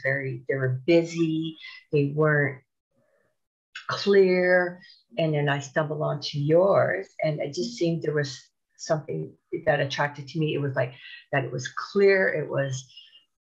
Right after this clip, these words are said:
uh, just the way you laid it out. It, wa-, it wasn't confusion. It wasn't overload. It was, and I thought, "Oh, this is great." And to me, it was something that I was attracted to, and especially, you know, where I was,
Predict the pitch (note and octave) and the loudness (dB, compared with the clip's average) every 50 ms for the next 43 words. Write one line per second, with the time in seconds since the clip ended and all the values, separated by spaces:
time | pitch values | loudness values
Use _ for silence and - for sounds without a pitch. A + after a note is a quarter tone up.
0 | _ _ _ _ - D#3+ D#3 - - F3+ E3+ F3 - D#3+ E3 E3 D#3+ D3+ D3+ D3+ | _ _ _ _ -4 -4 -4 -2 -2 -2 -2 0 2 2 4 4 4 2 2 2
1 | D3+ D3 D3+ D3+ D3 D3+ C#3 D#3 D3 C#3 B2+ B2+ - - _ C#3+ C#3 C#3+ - - | 4 4 4 4 4 2 2 2 2 2 0 -4 -8 -10 _ -4 -4 -2 0 0
2 | D3+ D3+ D#3 D#3 D#3 - D#3 - - - C#3 C3 - - D#3+ D#3 D3+ D#3 E3 D#3 | 2 4 2 2 2 0 -6 -8 -8 -10 -10 -6 -2 0 0 0 0 0 0 0
3 | D3+ D3+ C#3 C3 C3+ C#3 C#3 C#3 C3+ - C3+ C3+ C#3 E3 E3 D#3+ E3 D#3+ D#3 D#3 | 0 0 0 -2 0 0 0 0 0 -2 -2 2 4 4 6 6 6 4 6 6
4 | D#3 D#3 D#3 D#3 D#3 D#3 D#3 D#3 - C3+ C3+ C3 C#3+ C#3 C#3+ - - - - - | 6 8 8 6 6 6 4 2 0 -6 -8 -6 -6 -6 -6 -6 -8 -10 -12 -14
5 | - - - - - - - _ _ _ - D3+ C#3+ C#3 C3+ C3 C3+ A#2+ A2 - | -20 -20 -20 -18 -18 -20 -20 _ _ _ 0 2 2 2 2 2 2 0 2 2
6 | - - - - - - _ _ _ - D#3 D#3+ - - D#3 - - - G3 C#4 | 2 2 2 0 -4 -10 _ _ _ -4 -4 -4 -4 -8 -14 -2 2 4 4 4
7 | - - - C#3+ C#3+ C#3+ - - D#3+ D3+ D3+ E3 F3 E3+ E3+ - D3+ D#3 D3 C#3 | 4 0 -2 -4 -6 -6 -4 -2 0 2 4 4 4 4 4 2 2 0 0 -2
8 | - - D3+ C#3+ C3+ D#3 D3+ C#3+ C3+ C3+ B2+ B2+ C3 - _ _ _ _ _ _ | -2 -4 -4 -2 -2 -2 -4 -2 0 0 0 -2 -4 -8 _ _ _ _ _ _
9 | _ - D3 D3+ C#3 C3 C3 B2+ - - C3 B2+ B2+ - D#3 C3+ - - D3+ C3+ | _ -6 -4 -2 -2 -2 -4 -6 -2 -2 -2 -2 -2 -4 -8 -10 -6 -4 -2 0
10 | C3+ - - - D3 C#3 C#3+ C3+ B2+ - - C#3+ - - - - - - - - | 0 -2 -4 -4 -4 -4 -4 -4 -4 -4 -4 -4 -2 -4 -6 -8 -8 -12 -18 -18
11 | _ - D3 C3+ D3+ C#3+ C#3+ C#3 C#3 C#3 C#3 C#3+ D3 D3 C#3+ C#3+ C#3+ D3+ E3+ F#3 | _ -6 -6 -4 -4 -4 -4 -2 -2 0 0 0 -2 -4 -4 -4 -2 -2 -2 -4
12 | F3+ | -4